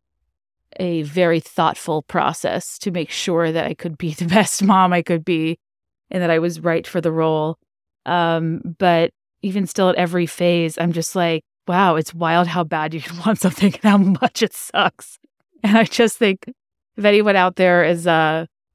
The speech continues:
feeling like it's not okay to say both of those things are true, I hear you and I see you.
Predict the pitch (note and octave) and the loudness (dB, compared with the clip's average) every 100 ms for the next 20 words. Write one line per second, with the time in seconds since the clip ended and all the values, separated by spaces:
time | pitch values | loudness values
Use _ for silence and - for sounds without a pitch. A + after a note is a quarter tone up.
0 | _ _ F#3+ F3+ E3+ D#3+ E3 - E3 D#3+ | _ _ 0 2 2 -2 -2 -2 0 0
1 | E3 E3 D#3+ E3+ D#3 D#3 D3+ D#3 D#3+ D3+ | 0 -2 -2 -2 0 -2 -2 -2 -4 -4
2 | E3 D3 D3+ - E3+ D#3 D3 D3 - D#3+ | -6 -4 -6 -6 -4 -2 -4 -8 -8 -8
3 | E3 D#3+ D#3+ E3 D#3 - E3 E3 D#3+ | -4 -2 -2 -4 -6 -6 -4 -2 -2